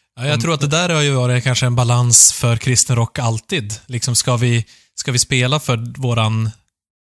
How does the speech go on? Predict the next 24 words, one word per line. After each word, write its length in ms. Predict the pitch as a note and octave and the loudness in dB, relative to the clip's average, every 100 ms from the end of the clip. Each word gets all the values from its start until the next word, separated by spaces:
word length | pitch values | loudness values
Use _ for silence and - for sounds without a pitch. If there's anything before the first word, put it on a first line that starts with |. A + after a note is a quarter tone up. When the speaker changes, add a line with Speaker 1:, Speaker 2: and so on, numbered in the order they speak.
| _ | _
Speaker 1:
ska 120 | - | -14
vi, 80 | A#2+ B2+ | -12 -8
vi 220 | C3 C3 | -2 0
vet 320 | D3 D3+ - | 2 0 -2
att 140 | G#2+ | -4
vi 60 | A2+ | -2
har 360 | A#2 A2 G#2+ G#2 | 0 0 0 -2
kristna 500 | - A2 - B2 A#2+ | -2 0 0 -2 -4
som... 300 | A2 G2+ G2+ _ _ _ - | -2 -4 -8 _ _ _ -12
Men 80 | B2 | -4
ska 120 | C#3+ | 0
vi 120 | B2+ | 0
liksom 320 | A#2+ B2+ B2 A#2+ | 0 -2 -2 0
begränsa 440 | A#2+ C3+ C#3+ A2+ | 0 2 2 0
oss 100 | G#2 | -2
till 260 | A#2 G2+ G#2+ | -6 -8 -8
att 120 | A#2 | -8
bara 300 | A#2+ G#2+ G#2+ | -6 -4 -4
spela 280 | - A2 G#2 | -6 -8 -8
för 100 | G#2+ | -8
kristna, 500 | A2 G#2+ - A#2 G#2+ | -6 -4 -4 -6 -6
den 120 | A#2 | -6
kristna 320 | A#2 G#2+ D#3+ | -4 -4 -4
publiken 520 | B2+ G#2+ G2+ - G#2+ | -4 -6 -8 -12 -14